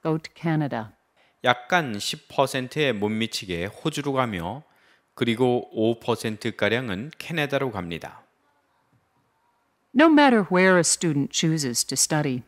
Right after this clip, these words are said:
Speaker 1: there are some things universities around the world require.
Speaker 2: 학생이 어느 곳을 선택하든지 간에 전 세계의 대학에서는 요구하는 것들이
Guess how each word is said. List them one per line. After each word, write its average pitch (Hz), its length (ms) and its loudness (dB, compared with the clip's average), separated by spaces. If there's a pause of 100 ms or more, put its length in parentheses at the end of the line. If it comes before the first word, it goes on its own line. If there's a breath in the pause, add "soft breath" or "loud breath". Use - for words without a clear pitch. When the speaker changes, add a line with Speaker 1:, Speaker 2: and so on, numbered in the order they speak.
(160)
Speaker 1:
there 175 140 6
are 156 240 6
some 262 440 6
things 147 440 0
universities 160 800 0
around 147 320 0
the 202 100 -2
world 160 340 -2
require. 170 640 2 (1120)
Speaker 2:
학생이 175 600 -6
어느 131 300 0
곳을 131 520 0
선택하든지 110 920 -6
간에 107 500 -4 (380)
전 156 300 -2
세계의 151 600 0
대학에서는 101 1040 -2
요구하는 117 800 -2
것들이 101 640 -4